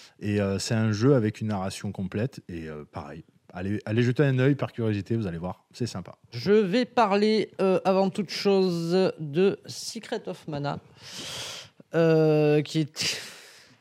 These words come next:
Speaker 2: Et pardon, qui est, qui est ressorti sur, euh, P C, P S quatre, euh, et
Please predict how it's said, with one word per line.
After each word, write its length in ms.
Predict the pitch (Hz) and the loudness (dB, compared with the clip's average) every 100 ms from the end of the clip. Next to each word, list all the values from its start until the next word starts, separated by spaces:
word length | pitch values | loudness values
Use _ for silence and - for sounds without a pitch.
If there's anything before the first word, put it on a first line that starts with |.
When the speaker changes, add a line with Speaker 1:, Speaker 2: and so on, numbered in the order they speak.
| _ - | _ -10
Speaker 2:
Et 140 | 135 | -8
pardon, 280 | 113 117 123 - - - - - | -6 -6 -6 -8 -8 -8 -14 -16
qui 200 | - 180 | -4 -2
est, 60 | 170 - - - - | -2 -6 -20 -20 -8
qui 140 | 165 | -4
est 40 | |
ressorti 580 | 160 160 170 - - 180 | -2 -2 -6 -10 -10 -10
sur, 340 | - - 151 131 | -10 -4 -4 -2
euh, 640 | 135 135 131 131 131 131 | -2 -2 -2 -2 -4 -6
P 200 | - 165 | -4 -6
C, 200 | - 185 | -2 -4
P 140 | 180 156 | -2 -4
S 240 | 147 - _ | -4 -12 _
quatre, 560 | 196 180 - - - 190 | -4 -4 -6 -20 -6 -2
euh, 360 | 190 185 185 - _ | 0 0 -2 -6 _
et 280 | 165 185 196 | -4 -4 -6